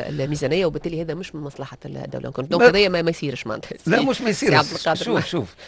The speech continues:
Speaker 1: وخلينا نكون واقعيين.
Speaker 2: لا،
Speaker 1: ونختم،
Speaker 2: واقع، لا،
Speaker 1: يكون،
Speaker 2: واقع، لا.
Speaker 1: ونختموا بالنقطة،
Speaker 2: أي.
Speaker 1: بالنقطة هذه.
Speaker 2: لا، هو، هو راهو احنا مش طالبين،
Speaker 1: مم.
Speaker 2: كما يقولوا، نطلعوا الماء للصعدة.
Speaker 1: مم.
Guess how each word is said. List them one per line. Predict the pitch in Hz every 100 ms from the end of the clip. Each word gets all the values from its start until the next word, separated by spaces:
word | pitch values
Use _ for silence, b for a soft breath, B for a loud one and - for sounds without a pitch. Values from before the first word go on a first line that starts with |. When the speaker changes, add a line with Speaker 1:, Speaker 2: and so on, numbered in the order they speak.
| -
Speaker 1:
وخلينا | - 427 403
نكون | -
واقعيين. | 190 185 165 165 156
Speaker 2:
لا، | 151 196
Speaker 1:
ونختم، | 214
Speaker 2:
واقع، | 247 262 254
لا، | 269
Speaker 1:
يكون، | 254 262
Speaker 2:
واقع، | 233 226
لا. | 214 214
Speaker 1:
ونختموا | 214 262 - 190
بالنقطة، | 170 165 165 - 143 139
Speaker 2:
أي. |
Speaker 1:
بالنقطة | 143 131 104 151 139
هذه. | 131 139 143
Speaker 2:
لا، | 170 208
هو، | 185 180 165 139 -
هو | 131 165 131
راهو | 123 117 113 117 104 104
احنا | 110 98
مش | 110 120
طالبين، | 123 113 127 117 110
Speaker 1:
مم. | 113 107
Speaker 2:
كما | - 110
يقولوا، | 110 117 110
نطلعوا | 95 127 101
الماء | 107 117 104 101
للصعدة. | 101 - 107 85 -
Speaker 1:
مم. | 170 147